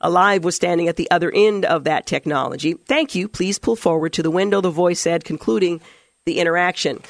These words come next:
Well, other companies are pitching similar technology to McDonald's and Taco Bell. You might recall a report we did just a short time ago in which the kiosk in which people were taking orders or making their orders,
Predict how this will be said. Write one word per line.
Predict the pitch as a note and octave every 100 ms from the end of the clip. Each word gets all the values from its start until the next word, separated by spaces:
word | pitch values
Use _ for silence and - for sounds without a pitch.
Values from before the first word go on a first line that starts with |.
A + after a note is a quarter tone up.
| - -
Well, | -
other | D4 E4+
companies | - B3+ A#3+ A3+ F#3
are |
pitching | - G3 F#3+ F#3
similar | - A3 G3
technology | F3 E3 - D#3 C#3+ C#3+ D#3
to | - E3
McDonald's | E3 E3 D#3+ D#3+ D#3
and | D#3
Taco | D3 D#3 C#3+
Bell. | C#3+ F3+ D#3
You | D#3+
might | F3+ -
recall | - F#3 F3+
a | E3
report | D#3+ G3+ F#3
we | E3+
did | E3 E3
just | F3+ -
a | E3
short | - - G3+ G#3
time | F3+ G#3 A#3
ago | D#3+ C#3+ D3+ - - - -
in | F#3+
which | G3 G3+ -
the |
kiosk | G3 C#4 C#4 F#3+ G3 F#3
in |
which | F#3 F3+
people | - A3 G#3
were | F3
taking | - G3+ F#3+ F3+
orders | G3 A3 E3 D#3+
or | E3+
making | E3 F#3+ G#3+ A3 F3
their | D3+
orders, | E3 D3 C3+ D3+